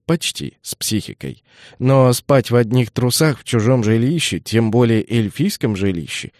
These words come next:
тем более в жилище, хозяйка которого пытается то ли соблазнить меня, то ли поставить в неловкое положение, чтобы удовлетворить свое извращенное чувство юмора,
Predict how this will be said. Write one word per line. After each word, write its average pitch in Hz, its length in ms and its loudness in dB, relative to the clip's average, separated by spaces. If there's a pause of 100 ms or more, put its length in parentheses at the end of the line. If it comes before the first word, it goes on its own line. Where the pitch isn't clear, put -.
(260)
тем 113 260 0
более 113 460 4
в 104 80 -12
жилище, 117 600 2
хозяйка 110 520 0
которого 107 440 2
пытается 110 640 2
то 113 160 0
ли 110 100 2
соблазнить 104 720 0
меня, 107 320 0 (300)
то 127 100 2
ли 107 80 2
поставить 110 580 0
в 107 60 -2
неловкое 110 540 2
положение, 120 720 0 (180)
чтобы 117 320 0
удовлетворить 117 720 2
свое 95 300 -2
извращенное 92 720 -2
чувство 101 380 -4
юмора, 85 420 -4